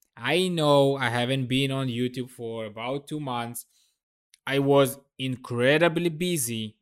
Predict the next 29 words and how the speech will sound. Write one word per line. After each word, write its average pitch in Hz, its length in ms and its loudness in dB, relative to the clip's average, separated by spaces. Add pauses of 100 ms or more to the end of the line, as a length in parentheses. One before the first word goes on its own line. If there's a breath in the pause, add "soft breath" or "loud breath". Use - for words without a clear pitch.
(320)
okay, 127 360 -4
working 120 440 -6
with 165 200 -8
clients, 139 560 -4
with - 180 -10
life, 131 380 -2
with 113 120 -8
other 120 280 -6
projects 143 480 -8
I'm 139 160 -8
doing 135 160 -4
in 135 120 -8
my 147 120 -6
business, 120 520 -6
some 135 240 -10
programs 131 440 0
that 127 120 0
I've 120 80 0
been 127 200 -2
working 123 380 -4
on, 120 180 -6 (240 loud breath)
and 120 120 -8
I 123 60 -4
wanted 156 760 -4
to 135 260 -2 (500 loud breath)
be 120 140 -6
very 143 400 0
focused 175 640 -6
on 123 380 -8